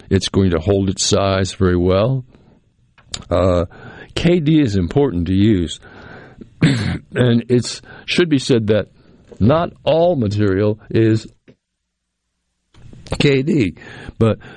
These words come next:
some of it is, and it's very, most of it is. <coughs> Sorry, I'm having a little coughing fit right here.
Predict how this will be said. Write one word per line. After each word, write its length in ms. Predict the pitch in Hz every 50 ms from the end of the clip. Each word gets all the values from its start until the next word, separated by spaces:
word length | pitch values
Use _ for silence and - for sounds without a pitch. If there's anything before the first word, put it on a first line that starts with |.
| - - - _
some 360 | - - - 131 127 131 131
of 120 | 127 117 120
it 140 | 127 123
is, 320 | 117 110 104 107 113 107 - - -
and 100 | 110 104
it's 120 | 98 101
very, 340 | 98 101 107 107 110 110 107 - _
most 320 | - 110 135 165 170 -
of 80 | - 101
it 100 | 104 101
is. 320 | 98 87 82 82 - - - - - - - - _ _ _ _ _
<coughs> 60 | - - - - - - - - - _ _ _ _ _ _ _ _ _ _ _ _ _ _ _ _ _ _ _ _ _ _ _ _ _ _ _ _ _ _ _ _ _ _ _ _ _ _ _ _ _ _ _ _ _ _ _ _ _ _ _ _ _ _ _ _ - - - - - - - - - - - - - - - -
Sorry, 260 | - - 101 92 98 98
I'm 80 | 95
having 200 | 101 101 95 98
a 60 | 82
little 180 | 85 95 95 95
coughing 400 | - - 98 90 98 82 82 -
fit 200 | - - - 82
right 180 | 92 107 110 110
here. 200 | 107 107 104